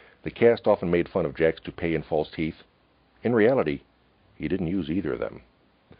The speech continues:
Also in this episode were the Sportsman Quartet. One of the five members, don't ask, was Thurl Ravenscroft, better known as the voice of Tony the Tiger and a singer in When the Grinch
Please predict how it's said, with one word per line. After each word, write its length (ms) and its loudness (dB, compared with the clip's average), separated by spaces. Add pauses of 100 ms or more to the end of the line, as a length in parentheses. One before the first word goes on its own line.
(440)
Also 340 4
in 80 0
this 160 -6
episode 540 -4
were 80 -2
the 100 -8
Sportsman 440 0
Quartet. 500 -4 (680)
One 180 2
of 60 2
the 60 0
five 320 2
members, 480 -2 (500)
don't 180 -8
ask, 220 -12 (560)
was 160 0 (180)
Thurl 300 4
Ravenscroft, 680 -2 (580)
better 220 6
known 260 2
as 120 -2
the 60 -2
voice 300 2
of 140 -10
Tony 200 0
the 100 -6
Tiger 440 0 (320)
and 140 -6
a 40 -6
singer 440 -4 (440)
in 260 -6 (260)
When 140 -6
the 40 -6
Grinch 240 0